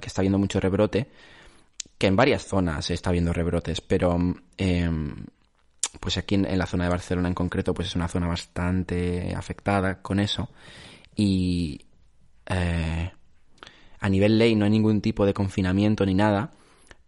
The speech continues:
pero sí que se recomienda, eh, aunque no haga caso nadie, siento que soy yo y, mm, mis amigos,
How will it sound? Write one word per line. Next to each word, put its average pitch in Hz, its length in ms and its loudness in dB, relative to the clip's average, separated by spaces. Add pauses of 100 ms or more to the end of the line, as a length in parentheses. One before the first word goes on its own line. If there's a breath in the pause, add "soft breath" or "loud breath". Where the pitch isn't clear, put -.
pero 95 880 2
sí - 140 -4
que 104 100 -2
se 110 120 -2
recomienda, 95 720 0 (140)
eh, 92 200 -2
aunque 90 220 -4
no 92 220 0
haga 95 120 -4
caso - 220 -6
nadie, 92 260 -2
siento 92 240 -2
que - 80 -8
soy 87 300 -2
yo 90 260 0
y, 87 560 -2
mm, 90 560 -4
mis 92 180 -4
amigos, 90 520 -4